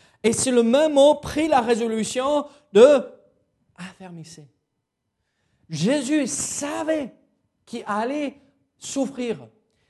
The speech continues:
Il allait pour donner sa vie. Il a résolu, je vais faire face. Je vais continuer malgré les difficultés. Et donc,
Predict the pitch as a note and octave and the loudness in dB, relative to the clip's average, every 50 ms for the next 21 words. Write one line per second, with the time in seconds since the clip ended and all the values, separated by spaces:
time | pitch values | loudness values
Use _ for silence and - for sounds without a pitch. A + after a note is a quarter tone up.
0 | _ _ B3+ C4+ C4 A#3+ B3 C4+ C4+ D4+ D#4 D4 - C4 B3+ A3+ G3 - - _ | _ _ -6 -4 -4 -4 -6 -4 -6 -6 -6 -6 -2 -2 -2 -2 -2 -8 -16 _
1 | _ _ _ _ _ _ _ _ D#3 G#3 B3+ D#4 D#4 D4 - - A#3+ A3+ B3+ C#4 | _ _ _ _ _ _ _ _ -2 0 0 0 -2 -4 -6 -8 -10 -12 -12 -12
2 | D#4+ D#4 A#3+ - _ _ _ _ _ _ _ _ _ _ _ _ _ _ _ _ | -14 -14 -16 -18 _ _ _ _ _ _ _ _ _ _ _ _ _ _ _ _
3 | _ - A3 A3 G3+ F3 - A2 C3 D3+ B3+ D#4 D#4+ C#4 A#3 C#4 C#4+ A#3 C#4 C4+ | _ -6 -4 -4 -4 -4 -6 -10 -8 -6 -4 -4 -4 -4 -4 -6 -8 -6 -6 -8
4 | A#3+ E3 B2 - _ _ _ _ _ _ _ _ _ _ _ _ _ _ _ _ | -8 -8 -10 -12 _ _ _ _ _ _ _ _ _ _ _ _ _ _ _ _
5 | _ _ _ _ _ _ _ _ _ _ _ _ _ _ _ _ _ _ C#3 D#3 | _ _ _ _ _ _ _ _ _ _ _ _ _ _ _ _ _ _ -12 -8
6 | D#3+ F3 F3 C3 D#3 C#3 - - _ B2+ A2 - - - - - - _ _ _ | -6 -6 -6 -6 -8 -14 -14 -16 _ -20 -18 -18 -20 -20 -20 -20 -20 _ _ _
7 | _ _ _ _ _ _ _ _ _ _ _ _ _ _ _ _ _ _ _ _ | _ _ _ _ _ _ _ _ _ _ _ _ _ _ _ _ _ _ _ _
8 | _ _ _ _ _ _ _ _ _ _ _ _ _ - D#3 G3+ C4+ C#4 B3 B3+ | _ _ _ _ _ _ _ _ _ _ _ _ _ -2 2 2 4 4 4 2
9 | C#4+ C4+ A3 - - - _ _ _ _ _ _ _ _ C4+ D4+ D#4 - C#4 C#4 | 2 0 0 -4 -8 -16 _ _ _ _ _ _ _ _ -2 0 0 0 -2 -4
10 | C#4 C#4+ D#4 D4+ C#4 A#3+ A#3+ A#3 C4 C#4+ D4+ D4+ A3 C4+ E4 D#4+ D#4+ D4 B3+ C#4+ | -2 -2 -2 -4 -4 -2 0 0 2 2 0 0 -2 -2 -2 -2 -4 -2 -4 -4
11 | A3 C#4 C4 - C4 A#3+ G#3 - C4+ C#4 B3 E3+ - _ _ _ _ _ _ _ | -4 -4 -6 -6 -6 -6 -6 -6 -6 -6 -6 -8 -12 _ _ _ _ _ _ _
12 | _ _ _ - B3 B3 C#4+ D4 C#4+ | _ _ _ -6 -2 0 0 0 0